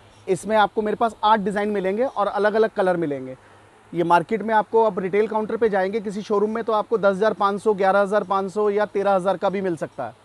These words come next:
but मेरे यहाँ आपको चार हज़ार पाँच सौ में मिलेगा, मात्र चार हज़ार पाँच सौ। कलरिंग देखिए आप, बहुत खूबसूरत कलर हैं इसके। जो पहला कलर दिखाया वो वाइन था, अब ये पॉइजन कलर है, देखिए आप इसका।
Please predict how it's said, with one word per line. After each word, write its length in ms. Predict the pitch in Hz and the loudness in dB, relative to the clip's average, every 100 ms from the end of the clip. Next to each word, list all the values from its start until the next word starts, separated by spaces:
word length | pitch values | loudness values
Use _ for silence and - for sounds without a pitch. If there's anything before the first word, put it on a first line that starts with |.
| - - - | -20 -20 -6
but 220 | 143 180 | -2 0
मेरे 260 | 180 196 233 | 0 2 2
यहाँ 140 | 240 220 | 2 0
आपको 200 | - 226 | 0 -2
चार 220 | 214 202 | 0 0
हज़ार 200 | 196 - | 0 -2
पाँच 280 | - 196 196 | 0 -2 -2
सौ 80 | |
में 80 | 214 | -4
मिलेगा, 340 | 190 160 165 190 | -2 -2 -2 -2
मात्र 260 | 208 208 | -2 -4
चार 240 | 202 185 165 | -2 -2 0
हज़ार 180 | 160 | -2
पाँच 240 | 147 139 127 | -4 -6 -10
सौ। 140 | 127 117 _ - - | -14 -18 _ -20 -8
कलरिंग 300 | 180 180 233 | -2 0 0
देखिए 240 | 208 196 220 | 0 0 2
आप, 120 | 190 | 2
बहुत 220 | 175 214 | 2 0
खूबसूरत 400 | - 180 226 226 | 0 -4 2 2
कलर 220 | 196 180 | 2 2
हैं 60 | 180 | 2
इसके। 220 | - 240 285 - - - | 0 -6 -8 -12 -20 -12
जो 80 | 160 | -4
पहला 280 | 175 175 220 | 0 2 2
कलर 240 | 233 226 | 2 0
दिखाया 320 | 214 190 208 | -2 0 2
वो 140 | 226 202 | 4 2
वाइन 260 | 160 190 220 | 2 0 0
था, 100 | 233 320 - | -4 -4 -6
अब 120 | 180 | -2
ये 80 | 208 | 0
पॉइजन 380 | 185 185 196 226 | 4 2 2 0
कलर 200 | 196 180 | 2 2
है, 60 | |
देखिए 280 | 170 156 156 | 0 -4 -4
आप 140 | 131 | -4
इसका। 240 | 123 - | -6 -14